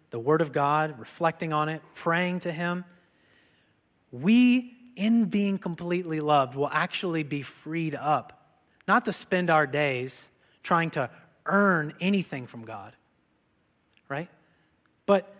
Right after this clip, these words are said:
just because we're free doesn't mean we can go live our day for ourselves. No, we've actually been set free, filled up to go and love others.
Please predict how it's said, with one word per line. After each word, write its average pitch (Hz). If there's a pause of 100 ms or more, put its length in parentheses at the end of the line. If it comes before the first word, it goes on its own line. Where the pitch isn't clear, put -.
(140)
just -
because 240
we're 190
free 233
doesn't 214
mean 208
we 190
can 185
go 190
live 185
our 185
day 180
for 170
ourselves. 180 (340)
No, 214 (140)
we've 262
actually 202
been 160
set 202
free, 214
filled 185
up 190 (220)
to 185
go 180
and 170
love 170
others. 185